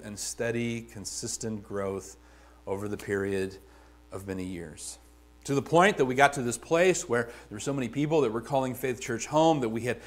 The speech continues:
added parking, we had gone to two services, and then we experienced a season of division in twenty twenty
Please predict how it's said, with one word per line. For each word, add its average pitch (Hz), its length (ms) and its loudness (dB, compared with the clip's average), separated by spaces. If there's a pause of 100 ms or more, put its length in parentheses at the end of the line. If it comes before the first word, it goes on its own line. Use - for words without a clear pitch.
(140)
added 98 300 -2
parking, 160 580 0
we 104 120 -4
had 107 140 -6 (220)
gone 120 260 0
to 120 120 -8
two 113 200 -8
services, 156 680 -2
and 117 240 -6
then 156 260 -2
we 147 140 0
experienced 123 800 -4
a 107 80 -10
season 110 720 -4 (560)
of 98 260 -10
division 98 480 -8 (800)
in 92 120 -14
twenty 92 320 -12
twenty 92 480 -8